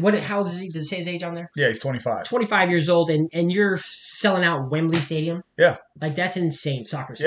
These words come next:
Speaker 1: stadiums.
Speaker 2: you know, he's, no, he's great. He's a marketable person. And, and now's the time to put him in against a classic boxer who's seen it all under, and that's when he's gonna know who he is. Kinda
Speaker 1: If
Speaker 2: like how we
Speaker 1: Paulie
Speaker 2: break up.
Speaker 1: Malignaggi was five years younger,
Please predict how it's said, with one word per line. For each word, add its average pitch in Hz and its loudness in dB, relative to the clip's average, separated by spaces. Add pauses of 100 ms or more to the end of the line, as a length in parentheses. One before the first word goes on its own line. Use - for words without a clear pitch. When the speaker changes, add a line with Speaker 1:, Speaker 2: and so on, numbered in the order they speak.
Speaker 1:
stadiums. 120 2
Speaker 2:
you 127 -4
know, 139 0
he's, 135 -4
no, 135 0
he's 117 -4
great. 151 2
He's 135 -2
a 127 -4
marketable 127 -4
person. 120 -6 (340)
And, 139 2
and 143 -2
now's 156 2
the 143 -4
time 143 0
to 117 -2
put 135 -2
him 131 0
in 127 -2
against 120 -4
a 110 -6
classic 120 -2
boxer 110 -4
who's 113 -6
seen 135 -2
it 120 -2
all 104 -2
under, 107 -2
and 107 -2
that's 127 4
when 123 -2
he's 113 -4
gonna 110 -2
know 107 -2
who 110 -4
he 107 -2
is. 95 -8 (360)
Kinda 143 6
Speaker 1:
If - 4
Speaker 2:
like 131 4
how 127 4
we 240 4
Speaker 1:
Paulie 233 2
Speaker 2:
break 220 4
up. 220 4
Speaker 1:
Malignaggi 214 0
was 170 -2
five 202 4
years 190 0
younger, 147 0